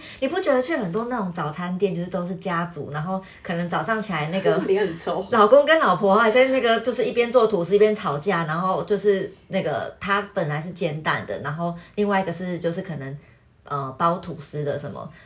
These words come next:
Speaker 1: 那个连就是蛋煎好他都不讲。
Speaker 2: 对，不讲。
Speaker 1: <laughs> 对，
Speaker 2: 就放在旁边。
Speaker 1: 就是，对。
Speaker 2: 然后又
Speaker 1: “你自己看。”这样。
Speaker 2: 对，自己看。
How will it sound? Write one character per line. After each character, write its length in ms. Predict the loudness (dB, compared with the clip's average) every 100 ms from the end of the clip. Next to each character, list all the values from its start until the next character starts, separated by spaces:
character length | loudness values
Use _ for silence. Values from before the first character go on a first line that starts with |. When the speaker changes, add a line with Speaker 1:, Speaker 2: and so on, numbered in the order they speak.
| -6
Speaker 1:
那 140 | -2
个 160 | 0 -2 -6 _ 2
连 320 | 4 4 -2 -12 -20 -20 -8
就 100 | -2
是 120 | -2 -2
蛋 360 | -2 0 -2 -6 -4
煎 240 | 2 2
好 200 | 2 -2
他 100 | -2
都 80 | -4
不 100 | -8
讲。 220 | -8 -8 -10 -14 -20 -16 -10 0
Speaker 2:
对， 220 | 8 8 8
不 80 | 6
讲。 100 | 4 2 0 -4
Speaker 1:
<laughs> 200 | -6 -4
对， 300 | 0 6 6
Speaker 2:
就 100 | 6
放 260 | 4 4 6
在 100 | 6
旁 100 | 8
边。 280 | 6 6 4
Speaker 1:
就 80 | 2
是， 80 | 2
对。 160 | 2 0
Speaker 2:
然 140 | 0 2
后 200 | 2 2
又 40 |
Speaker 1:
“你 60 | 2
自 100 | 2
己 120 | 2
看。” 320 | 4 4 4
这 60 | 4
样。 100 | 4 4 2
Speaker 2:
对， 220 | 4 4 2
自 100 | 0
己 80 | 2
看。 240 | 2